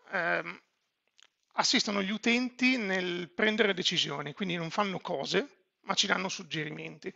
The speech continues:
e siamo noi poi a prendere azioni a riguardo. Eh, ci assistono, eh, tenendo conto anche del business, o chi-, ossia di quella che è la strategia di, eh, qualunque sia il dominio in cui stiamo operando.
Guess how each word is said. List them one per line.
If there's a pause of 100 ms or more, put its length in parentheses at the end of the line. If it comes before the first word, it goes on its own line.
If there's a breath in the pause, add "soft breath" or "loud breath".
(320 soft breath)
e
siamo
noi
poi
a
prendere
azioni
a
riguardo. (840 soft breath)
Eh,
ci
assistono,
eh,
tenendo
conto
anche
del
business,
o
chi-,
ossia
di
quella
che
è
la
strategia
di,
eh,
qualunque
sia
il
dominio
in
cui
stiamo
operando.